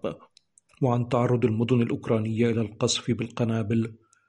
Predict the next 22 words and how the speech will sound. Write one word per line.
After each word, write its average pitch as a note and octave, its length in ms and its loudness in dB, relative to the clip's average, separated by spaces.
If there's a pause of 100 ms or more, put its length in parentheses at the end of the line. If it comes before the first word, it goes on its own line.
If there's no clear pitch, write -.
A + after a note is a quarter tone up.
(260)
بينما B2+ 300 4
تسبب A#2 520 -2
أمطار A#2 460 0
من A#2 260 2
الصواريخ A2+ 840 -2
الموت A2 500 0
والدمار G#2+ 640 0
والألم، G#2+ 680 -4 (400)
الجوع G#2+ 460 0
والعطش G#2 760 -6 (280)
والبرد. - 600 -4 (1200)
أشار A2+ 280 2
البابا A2 380 2
أيضًا A#2+ 300 2
إلى B2+ 180 2
اضطرار A2 460 2
أعداد G#2+ 340 0
كبيرة A2 460 2
من A2 160 0
الأشخاص A2 640 0
إلى A2 120 -2
الفرار A2+ 760 0